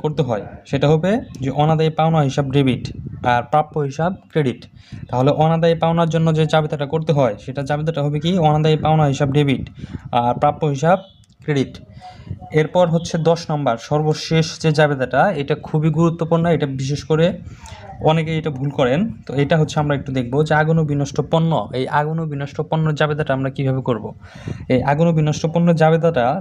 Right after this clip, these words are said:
দেখেন, আমি একটু এখানে লিখে রাখছি, যে এখানে বলা আছে এরকম যে আগুন ও বিনষ্ট পণ্য যদি সমাপনী মজুদ পণ্যের মধ্যে অন্তর্ভুক্ত না থাকে, তবে তার জাবেদা হবে এরকম, যে সমাপনী মজুদ পণ্য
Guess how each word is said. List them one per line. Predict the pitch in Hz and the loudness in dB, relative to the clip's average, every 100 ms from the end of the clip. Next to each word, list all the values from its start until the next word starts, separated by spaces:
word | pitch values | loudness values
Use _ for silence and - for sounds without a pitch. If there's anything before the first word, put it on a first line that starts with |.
| 139 | -2
দেখেন, | 139 147 147 | 0 2 0
আমি | 147 147 | 0 -2
একটু | - 147 | 0 0
এখানে | 143 143 147 | 4 4 4
লিখে | 143 127 | 4 2
রাখছি, | - - 143 226 - - - - - - | -2 -2 -2 -2 -6 -12 -12 -14 -14 -2
যে | 139 | 2
এখানে | 156 156 | 4 4
বলা | 170 151 | 4 4
আছে | 143 143 | 0 -6
এরকম | 139 123 120 | -4 -6 -2
যে | 139 | 0
আগুন | 151 165 | 2 2
ও | 151 | 2
বিনষ্ট | 147 139 - | 0 -2 -2
পণ্য | 165 165 170 147 151 | 2 4 4 4 4
যদি | 156 139 - - - - - - - | 4 2 -2 -14 -16 -16 -16 -16 0
সমাপনী | 151 160 165 165 | 2 2 2 0
মজুদ | 165 160 165 - | 2 0 -2 0
পণ্যের | 165 170 165 143 | 2 4 4 2
মধ্যে | 131 143 117 104 - 151 | 2 2 0 -2 -4 -2
অন্তর্ভুক্ত | 160 160 147 143 - 160 | 0 0 -4 -4 0 2
না | 165 | 2
থাকে, | 160 123 107 - - | 0 -8 -16 -16 -2
তবে | 160 160 170 170 | 2 4 2 4
তার | 139 139 131 | 2 2 0
জাবেদা | 151 151 147 | -2 0 0
হবে | 131 147 220 277 156 | 2 4 4 2 0
এরকম, | 156 147 113 - - - - | 2 2 -4 -6 -20 -20 -8
যে | 131 131 | -6 0
সমাপনী | 151 160 160 165 165 | 4 4 2 2 4
মজুদ | 160 160 165 - | 4 2 -2 0
পণ্য | 165 | 2